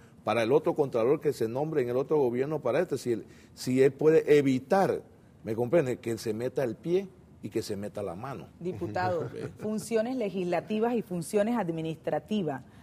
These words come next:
Speaker 2: Las diferencias están marcadas, reitero, en la Constitución. ¿Puede el Ejecutivo solicitarles a ustedes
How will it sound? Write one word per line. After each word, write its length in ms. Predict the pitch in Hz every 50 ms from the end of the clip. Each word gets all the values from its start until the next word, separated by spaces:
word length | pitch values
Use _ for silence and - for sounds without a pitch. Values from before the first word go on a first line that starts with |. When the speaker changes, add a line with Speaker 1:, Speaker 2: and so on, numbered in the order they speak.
| - -
Speaker 2:
Las 120 | - 175 175
diferencias 540 | 190 190 - 196 180 185 196 - 262 262 220
están 260 | - - 180 180 185
marcadas, 600 | 190 185 185 - - 202 190 190 202 202 - -
reitero, 480 | 160 160 156 143 - - 202 208 214
en 60 | 214 196
la 100 | 185 180
Constitución. 840 | - 160 147 - 165 147 - 147 - - - 190 190 175 151 131 127 - - - - - - - - -
¿Puede 460 | - 233 240 254 269 294 294 320 311 294
el 100 | 269 226
Ejecutivo 840 | 208 185 208 196 - - 196 - - - 269 294 277 208 180 160
solicitarles 1000 | 147 - - 190 180 175 - - 190 170 - 214 214 226 233 254 262 262 247 -
a 80 | 196 170
ustedes 1000 | 160 156 151 - - - - - - 254 262 269 233 175 165 165 190 - - -